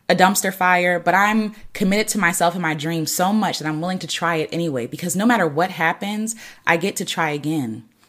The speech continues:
Even if you do fail, right? Even if the fear is failure, maybe you do fail, maybe it doesn't hit the mark, right? Failure is not failure. Failure is information. Failure is, is the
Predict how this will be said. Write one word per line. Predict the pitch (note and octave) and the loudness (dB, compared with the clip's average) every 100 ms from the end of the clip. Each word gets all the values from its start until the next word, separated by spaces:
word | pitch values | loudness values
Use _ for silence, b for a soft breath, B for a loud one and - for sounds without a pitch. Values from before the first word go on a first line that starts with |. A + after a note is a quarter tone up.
| _ C4+ | _ 4
Even | B3 C#4 | 6 6
if | A#3 | 4
you | A3+ | 0
do | G3 A3+ | 2 0
fail, | - G3 A#3 E3+ A#2+ A#2+ | -2 -2 -2 -2 -4 -2
right? | C#3 G3+ A3+ | 0 0 0
Even | B3 C4 | 2 2
if | B3 | 0
the | F#3+ | -4
fear | A3+ G#3+ | -2 0
is | E3+ - | 0 0
failure, | F3 F3+ F3 | -2 0 0
maybe | F#3+ C4+ | 2 2
you | C#4+ B3 | 2 2
do | A3+ | 0
fail, | A3 C#3 A#2+ | 0 -2 -2
maybe | E3+ A3+ | 0 2
it | |
doesn't | G3+ G3 | 0 0
hit | E3+ A3 | -4 -4
the | F3+ | -2
mark, | F3 D#3+ - | -2 -2 -2
right? | D#3 D#3+ - B B B | -2 -2 -4 B B B
Failure | - A3 D4+ D#4 | 0 4 6 4
is | - F#3 | 4 2
not | F#3+ F3 | 0 -2
failure. | - D#3+ C3 - - - b b | 0 0 0 -4 -10 -14 b b
Failure | - - A#3+ D4+ C#4 | -8 2 4 4 4
is | F#3+ | 2
information. | E3+ - C#3 C3 C#3 - - - - - b | 0 -2 -2 -2 -2 -4 -6 -10 -12 -16 b
Failure | - - A3+ D#4 D4 B3 | -8 0 4 6 4 4
is, | A3 D#3+ D#3+ D3+ - b b b | 4 4 4 2 -8 b b b
is | E3+ F#3 - | 0 0 -2
the | F#3 F3 D#3+ D3+ | -4 -2 -2 -4